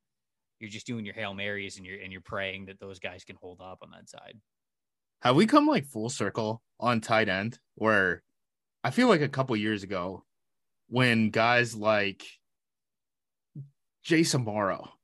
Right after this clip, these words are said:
Speaker 2: for example, from, like, Texas
Speaker 1: Mm-hmm.
Speaker 2: Tech, like, I remember him coming out and, like,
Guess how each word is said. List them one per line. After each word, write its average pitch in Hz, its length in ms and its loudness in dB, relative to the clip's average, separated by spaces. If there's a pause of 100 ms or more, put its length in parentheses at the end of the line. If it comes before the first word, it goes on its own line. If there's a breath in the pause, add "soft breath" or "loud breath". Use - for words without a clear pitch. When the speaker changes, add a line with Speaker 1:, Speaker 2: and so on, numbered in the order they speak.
(120)
Speaker 2:
for 127 160 0
example, 101 420 -2
from, 104 180 -8
like, 92 160 -6
Texas 107 340 -2
Speaker 1:
Mm-hmm. 107 100 -2
Speaker 2:
Tech, 90 140 -6
like, 95 160 -4
I 107 60 2
remember 123 400 4
him 104 220 -4
coming 98 280 -4
out 80 220 -6
and, 101 160 -4
like, 87 220 -6